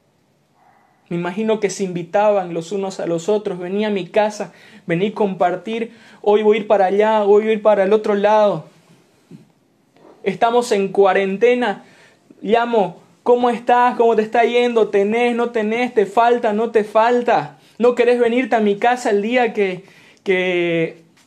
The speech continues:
que tenés salida? Te voy a invitar comida, vení, quédate'". Un principio de generosidad.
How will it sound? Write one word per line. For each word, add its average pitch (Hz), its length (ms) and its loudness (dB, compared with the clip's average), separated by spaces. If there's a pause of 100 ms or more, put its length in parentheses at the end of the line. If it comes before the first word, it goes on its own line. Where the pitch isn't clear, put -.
que 196 100 0
tenés 190 380 -2
salida? 226 680 0
Te 185 100 -6
voy 202 140 0
a - 20 -2
invitar 233 440 -2
comida, 233 460 -2
vení, 202 300 -2
quédate'". 226 800 0 (1900)
Un 214 160 -6
principio 220 680 -4
de 202 100 -2
generosidad. 185 920 -6